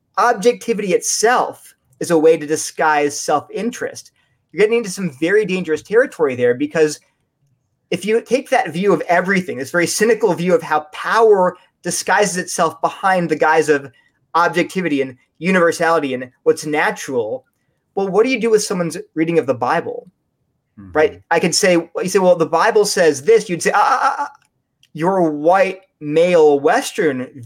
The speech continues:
Speaker 1: interpretation of the Bible says that." But really, that's just a way for you to justify your own power and dominance. But
Speaker 2: Mm-hmm.
Speaker 1: as Christians, we have to say, "Look, I'm open to hearing different interpretations." Absolutely. I, I wanna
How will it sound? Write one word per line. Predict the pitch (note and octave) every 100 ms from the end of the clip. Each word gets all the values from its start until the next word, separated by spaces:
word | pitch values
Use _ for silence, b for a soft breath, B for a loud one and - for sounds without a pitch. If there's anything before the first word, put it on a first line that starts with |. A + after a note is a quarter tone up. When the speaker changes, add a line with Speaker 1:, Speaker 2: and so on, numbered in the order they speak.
| -
Speaker 1:
interpretation | D3+ D#3+ D3+ D3+ D3 D3
of |
the | A#2+
Bible | B2+ - A2+
says | - C#3 A#2 A#2+
that." | A#2+ -
But | C#3 F3
really, | G3 E3+
that's | F3+ G#3
just | G3+ F#3
a |
way | E3 E3
for | E3
you | D3
to | C#3+ - _
justify | - F3+ F#3 G3 D#3
your | C#3+ C#3
own | D3 C3+ B2
power | - C#3 C#3+ C3
and | B2+
dominance. | B2 B2 B2 G2+ - - - _ _ _ _ -
But | A2+ E3
Speaker 2:
Mm-hmm. | F3
Speaker 1:
as | -
Christians, | C4 B3 G3+
we | E3
have | G3 -
to |
say, | G3+
"Look, | G3 F3 F3
I'm | E3+ -
open | G3+ A#3 A#3+ G#3+
to | F3+
hearing | F3+ G3 G3+ A3 A3+ A#3 - _ -
different | F3 F#3
interpretations." | E3 - D#3+ - D#3+ E3+ G3+ -
Absolutely. | E3+ F3+ E3 D3 F#3 A3+ A3 A#3 -
I, | D3+ D3+
I |
wanna | E3 D#3